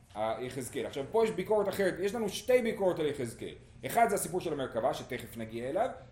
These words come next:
והשני זה שדבריו סותרים דברי תורה. זאת אומרת, בסוף הספר יחזקאל,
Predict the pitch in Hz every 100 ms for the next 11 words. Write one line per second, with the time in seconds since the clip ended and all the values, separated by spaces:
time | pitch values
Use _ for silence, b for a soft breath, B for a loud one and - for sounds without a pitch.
0 | - 135 180 247 277 196 190 151 190 269
1 | - 226 220 226 208 190 190 190 160 135
2 | 131 B B - 139 190 170 - 123 120
3 | 254 254 180 156 127 113 101 104 95 104
4 | 120 214